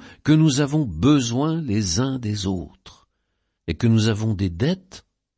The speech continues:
les uns envers les autres, afin que l'humanité renaisse avec tous les visages, toutes les mains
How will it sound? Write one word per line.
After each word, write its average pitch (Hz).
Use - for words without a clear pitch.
les 78
uns 123
envers 85
les 80
autres, -
afin 117
que 113
l'humanité 127
renaisse 120
avec 110
tous 170
les 127
visages, 110
toutes 185
les 107
mains 120